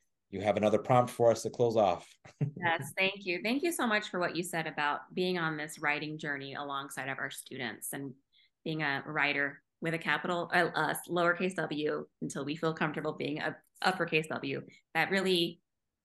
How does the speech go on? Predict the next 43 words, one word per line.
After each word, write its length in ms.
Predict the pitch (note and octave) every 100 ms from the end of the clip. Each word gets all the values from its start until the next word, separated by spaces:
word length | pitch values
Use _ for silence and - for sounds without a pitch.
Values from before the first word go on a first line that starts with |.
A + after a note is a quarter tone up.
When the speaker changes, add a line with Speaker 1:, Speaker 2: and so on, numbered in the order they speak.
| _ -
Speaker 2:
goes 220 | E3 D#3+
back 420 | D#3 D3 D3 -
to, 300 | - D3+ C#3+ C#3
um, 440 | C3+ C3 B2+ A#2+ D#3+ _ _ -
just 240 | D#3 - -
everything 540 | D#3 D#3 D#3 D#3 C#3+ C#3
that 140 | -
I 380 | C3+ C3 C3+ C#3 - _ _
have 100 | E3+
learned 300 | D#3+ D#3 D3+
from 140 | D3+ D#3+
you 120 | D3+
and 80 | D3+
what 120 | D3
I 60 | C#3+
continue 380 | D3+ D3+ D3+
to 80 | C#3
carry 300 | - C#3+ C3
with 160 | C3 C3+ -
me. 300 | - - - _ - - -
Um, 400 | F#3 F3 D#3+ - - _ -
and 140 | A#3+
so 100 | C#4+
now 220 | C#4 D#4+
we're 100 | G4
gonna 140 | A4+ A4+ -
close 220 | B3 A#3+
out 100 | A3
our 120 | G#3
time. 220 | G3+ F#3+
We're 100 | G3
gonna, 240 | A3+ A#3 -
um, 420 | F3+ E3 D3+ D3 - _ _ _
close 140 | B3+ C4
out 60 |
our 120 | D#4 D#4
time 260 | G3+ F#3
together 460 | G3 F#3 F3 F3+ F3+
with 260 | E3+ E3 - _ _ _
returning 420 | G3+ G3+ A3+ A3 G#3
back 320 | F3+ F3+ -
to 80 | E3
that 260 | D#3+ D3+